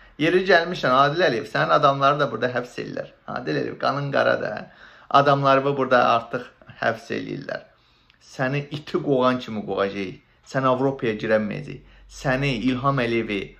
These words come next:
onun o fahişə arvadı, Mehribanı ölkədən iti qoğan kimi qovacaq. Siz şərəfsizlərsiniz, Adil Əliyev. Sənin dalını dağıdacaq, gözlə.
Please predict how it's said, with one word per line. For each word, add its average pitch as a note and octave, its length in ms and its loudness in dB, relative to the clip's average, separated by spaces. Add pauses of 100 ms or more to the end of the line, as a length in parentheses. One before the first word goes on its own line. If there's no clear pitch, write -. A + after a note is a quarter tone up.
(300)
onun B2+ 340 0
o A2 80 -2
fahişə G#2+ 640 -2
arvadı, G2+ 480 0
Mehribanı G2+ 680 -4 (360)
ölkədən C3 580 0
iti B2+ 260 -8
qoğan B2+ 440 2
kimi A2+ 300 -8
qovacaq. G2+ 640 -2 (320)
Siz A2+ 240 -8
şərəfsizlərsiniz, G2+ 1300 -6 (380)
Adil G2+ 420 -2
Əliyev. - 340 -10 (560)
Sənin A#2 480 -8
dalını G#2+ 380 -2
dağıdacaq, F2+ 580 -4
gözlə. F#2+ 380 -10